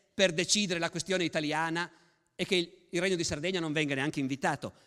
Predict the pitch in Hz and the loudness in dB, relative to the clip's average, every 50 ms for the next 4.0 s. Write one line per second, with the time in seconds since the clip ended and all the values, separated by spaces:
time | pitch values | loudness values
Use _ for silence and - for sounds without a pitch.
0 | _ _ - - 190 175 185 214 240 254 277 262 220 - - - _ _ _ _ | _ _ 0 2 2 2 4 2 2 2 0 -2 -4 -10 -18 -20 _ _ _ _
1 | _ - - - 202 190 - 214 190 - 220 220 240 233 220 214 214 202 - - | _ -4 0 2 2 4 4 2 0 0 0 0 2 2 4 4 2 2 -2 -10
2 | _ _ _ _ _ _ _ _ _ _ _ - - 175 170 185 196 190 190 180 | _ _ _ _ _ _ _ _ _ _ _ -2 0 2 2 4 2 2 0 -2
3 | 165 - 185 165 160 156 151 147 160 143 - - 147 - - - 85 90 - - | -4 -2 -2 -2 -2 -2 -2 -4 -4 -4 -4 -6 -8 -8 -10 -18 -20 -20 -20 -20